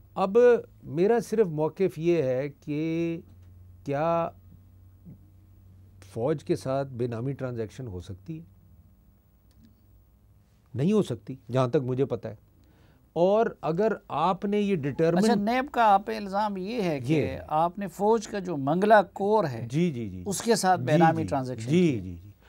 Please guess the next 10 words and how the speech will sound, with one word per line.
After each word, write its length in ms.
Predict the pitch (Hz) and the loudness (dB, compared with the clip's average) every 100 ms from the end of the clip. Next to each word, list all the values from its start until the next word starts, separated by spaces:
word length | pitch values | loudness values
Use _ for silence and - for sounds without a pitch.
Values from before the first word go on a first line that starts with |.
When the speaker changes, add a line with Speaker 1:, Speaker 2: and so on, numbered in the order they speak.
| _ | _
Speaker 1:
और 140 | - 196 | -4 -2
मैंने 300 | 175 190 220 | 0 0 2
उनको 300 | 226 196 233 | 0 2 2
चेक 280 | - 220 220 | 6 4 4
लिखे 280 | 196 - | 0 0
हैं 180 | 139 82 _ _ 160 | -6 -6 _ _ -2
Speaker 2:
हम्म। 200 | 156 110 | -2 -2
Speaker 1:
अपने 300 | 143 196 226 | -6 0 0
सिग्नेचर 480 | - 165 180 202 180 | 2 2 2 4 2
से, 220 | - 90 | 0 -10